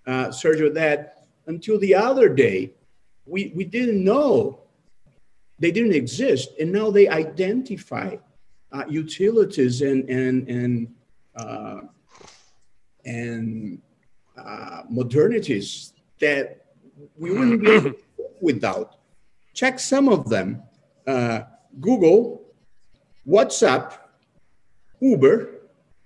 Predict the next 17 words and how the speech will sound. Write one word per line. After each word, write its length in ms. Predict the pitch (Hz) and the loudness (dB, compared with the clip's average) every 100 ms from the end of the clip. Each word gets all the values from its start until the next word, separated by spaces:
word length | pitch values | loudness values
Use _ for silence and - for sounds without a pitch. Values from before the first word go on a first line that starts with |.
| _ - - | _ -20 -12
Dropbox, 1000 | 127 208 294 196 160 120 123 - - - _ _ _ _ _ _ _ _ | 2 2 2 2 2 2 -4 -14 -16 -18 _ _ _ _ _ _ _ _
Skype, 840 | - - - 262 233 208 - - - _ _ _ _ _ _ | -12 -12 -2 2 4 4 2 -12 -20 _ _ _ _ _ _
Facebook, 1000 | - 254 294 277 - 123 160 - - - _ _ _ _ _ _ _ _ _ - | 2 4 4 2 -2 2 2 2 -10 -20 _ _ _ _ _ _ _ _ _ -2
Telegram, 720 | 294 214 123 131 233 - - _ _ - - | 4 6 6 4 2 -4 -14 _ _ -20 -2
which 240 | 175 202 | 2 4
in 120 | 202 | 4
Brazil 300 | 160 151 180 | 4 2 2
became 380 | 160 143 196 135 | 2 2 2 0
quite 280 | - 143 123 | -2 -4 0
dangerous, 460 | 147 233 139 117 117 | 2 2 0 0 0
as 160 | 113 | -2
you 80 | 120 | 0
know, 200 | 107 131 - | 0 -2 -4
Twitter, 640 | - 254 - 147 202 - - _ _ _ _ _ | -2 -2 4 4 4 -4 -20 _ _ _ _ _
Instagram, 840 | 226 262 262 175 139 127 120 160 - _ _ _ _ _ _ _ _ - | 0 2 0 -2 0 2 2 -2 -8 _ _ _ _ _ _ _ _ -2
Waze, 800 | 180 196 160 170 190 196 - - - _ _ - | 6 8 8 6 2 -2 -8 -16 -20 _ _ -20
Spotify, 1000 | - - _ 240 269 233 170 113 120 - | -20 -20 _ -8 -6 -4 -2 0 -2 -4